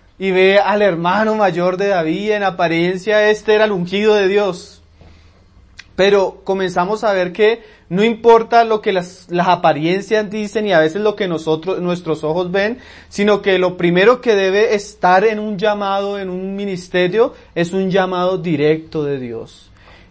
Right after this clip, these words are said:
Y eso se ve claramente en este pasaje. Primera de Samuel, capítulo dieciséis, verso seis.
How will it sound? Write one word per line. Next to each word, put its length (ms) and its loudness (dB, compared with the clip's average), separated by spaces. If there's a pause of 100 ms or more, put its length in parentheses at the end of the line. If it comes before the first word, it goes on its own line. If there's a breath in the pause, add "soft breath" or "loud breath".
Y 100 4
eso 600 4
se 160 0
ve 160 2
claramente 580 0
en 80 -2
este 260 -2
pasaje. 760 2 (300 soft breath)
Primera 400 4
de 100 2
Samuel, 580 -2
capítulo 600 -4
dieciséis, 640 -4
verso 400 -4
seis. 560 -2